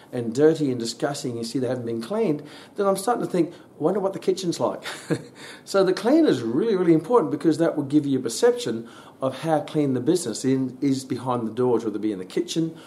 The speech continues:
or whether it be the follow-up service that they're promising you at the front end. So no position is more important than the other, and that's really important to know when you're the leader of that team or the coach of that team or the owner or the manager of that team.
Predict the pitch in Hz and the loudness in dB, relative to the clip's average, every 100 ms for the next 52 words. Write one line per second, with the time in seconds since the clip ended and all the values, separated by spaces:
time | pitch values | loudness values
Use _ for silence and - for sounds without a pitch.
0 | - - 127 120 107 117 113 110 107 139 | -18 -2 0 0 -2 -2 0 0 -2 -2
1 | 131 123 120 - 123 117 120 117 117 107 | 0 0 -2 0 0 0 -2 -2 0 -4
2 | - 151 147 135 113 110 - - - 107 | 0 0 0 -4 -2 -2 -4 -10 -6 -6
3 | 104 127 101 - - - - - - 180 | -4 -4 -4 -8 -18 -20 -20 -12 0 6
4 | 175 - - - - - - - 170 233 | 6 4 -10 -20 -20 -20 -14 -2 2 4
5 | 240 240 180 190 185 165 143 151 160 156 | 4 2 2 2 2 0 2 2 6 6
6 | 147 - 147 135 120 117 120 123 165 156 | 4 2 0 0 -2 -2 2 2 2 0
7 | 135 - 139 139 123 131 127 120 - 113 | -2 -2 0 0 0 -2 -4 -6 -6 0
8 | 151 139 113 113 120 117 123 113 104 117 | 2 4 2 0 -4 0 0 0 0 0
9 | 131 123 117 113 113 - 113 117 127 107 | 0 2 2 2 -4 -6 -6 -4 -4 -4
10 | 95 - 127 - 113 101 104 - 113 113 | -6 -4 -4 -4 -6 -4 -6 -6 -6 -4
11 | 131 110 95 - 117 120 113 98 107 113 | -2 -2 -6 -4 -4 -2 -2 -2 -2 -4
12 | 117 113 98 - 101 85 | -4 -6 -6 -6 -12 -12